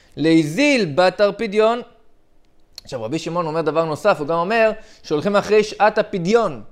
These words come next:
זאת אומרת, לא מעניין אותי מה היה קודם, מעניין אותי מה בזמן הפדיון, שבזמן הפדיון הק-, יש פה קרקע עם עצים. אז אם כן, בוא תפדה רק את הקרקע, למה אתה צריך גם לפדות את העצים? ולפרקו אגב הראיו, תפדה את השד-,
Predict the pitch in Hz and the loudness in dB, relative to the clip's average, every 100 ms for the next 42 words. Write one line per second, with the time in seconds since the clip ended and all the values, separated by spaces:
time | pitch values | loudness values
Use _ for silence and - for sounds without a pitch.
0 | _ _ _ _ _ _ _ _ _ _ | _ _ _ _ _ _ _ _ _ _
1 | - 170 214 214 202 220 254 240 226 208 | -8 -2 0 0 0 -2 -2 -2 -4 -2
2 | 202 196 190 190 185 160 165 208 208 196 | 0 4 2 2 0 0 -4 -4 -2 -2
3 | 190 175 185 180 165 147 147 113 127 131 | -2 0 -2 0 0 2 0 0 -6 -2
4 | 196 202 165 160 165 160 175 160 165 165 | -2 -2 -2 -2 -2 -4 -4 -2 -2 -2
5 | 175 165 135 131 151 175 196 - 294 156 | -2 2 2 4 -2 0 -4 0 -2 -2
6 | - _ - _ _ _ - _ _ _ | -10 _ -20 _ _ _ -20 _ _ _
7 | - 135 202 254 196 160 160 214 233 220 | -2 2 2 2 2 0 2 -2 -2 -6
8 | 247 262 208 214 254 254 233 220 175 180 | 0 2 0 -2 -4 -2 -2 -2 -6 -6
9 | 196 196 196 196 190 165 185 185 180 175 | -8 -6 -4 -4 -6 -6 -8 -2 0 0
10 | 165 156 - - _ _ _ _ _ _ | -4 -8 -8 -20 _ _ _ _ _ _
11 | _ _ - 127 165 269 294 214 190 185 | _ _ -16 0 2 2 0 0 0 2
12 | 180 190 208 226 208 233 254 240 214 175 | 2 4 2 0 0 0 0 -4 -8 -10
13 | 151 220 226 208 226 | -2 -2 -2 -6 -6